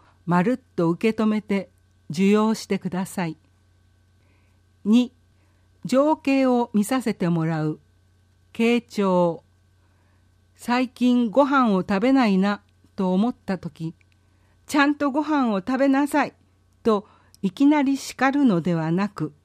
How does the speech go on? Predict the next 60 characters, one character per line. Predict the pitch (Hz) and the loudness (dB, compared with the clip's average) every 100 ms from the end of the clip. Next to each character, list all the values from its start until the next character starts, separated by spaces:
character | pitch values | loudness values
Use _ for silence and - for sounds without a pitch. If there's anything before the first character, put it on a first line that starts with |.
| _ _ _ _ _ _ - | _ _ _ _ _ _ -12
「最 | - 240 240 | -4 0 0
近 | - 247 240 | 2 2 2
食 | - 240 - | 2 -2 2
欲 | 311 285 262 | 0 2 2
な | 277 | 4
い | 277 | 6
ね。 | 262 269 202 _ _ _ _ _ _ - | 4 4 0 _ _ _ _ _ _ 0
何 | 233 254 | 4 4
か | 208 185 | 2 -2
あ | |
っ | 254 _ | -4 _
た？」 | 220 262 - _ _ _ _ _ | -2 -2 -4 _ _ _ _ _
と | 196 180 - _ _ - | -4 -4 -8 _ _ -4
子 | 214 | 0
供 | 214 262 262 | 4 4 4
に | 240 240 - | 4 2 -2
何 | 220 277 330 | 0 4 4
が | 269 220 262 | 4 2 -2
起 | |
き | - | -2
て | 233 220 | 0 0
い | |
る | 208 | 2
の | 202 190 | 0 -2
か | - 180 - - | -4 -6 -6 -4
情 | 220 254 | 0 0
景 | 269 277 277 | 0 -2 2
を | 262 | 4
見 | 254 240 | 2 2
さ | 302 | -2
せ | 294 254 | -4 -2
て | 214 | 0
も | 190 | 0
ら | 190 | 0
っ | 196 | -4
て | - | -8
く | - | -6
だ | 185 185 | -4 -6
さ | - 196 | -6 -6
い。 | 165 _ _ _ _ _ _ _ _ _ _ _ _ _ _ _ _ | -6 _ _ _ _ _ _ _ _ _ _ _ _ _ _ _ _
あ | - | -2
れ | 208 262 | 0 0
こ | 262 196 | 0 -2
れ | 185 170 | -2 -2
こ | - | -4
ち | 196 247 | -4 -2
ら | 247 | -2
か | 240 226 | -2 -2
ら | 220 214 | -2 -4
ア | - | -4
ド | 233 254 | -2 0
バ | 226 214 | 0 0
イ | |
ス | 208 196 | -2 -6
す | - 202 | -6 -6
る | 226 | -4
こ | 233 | -6
と | 226 208 | -4 -2
な | 190 190 | -2 -4
く、 | - 165 | -6 -8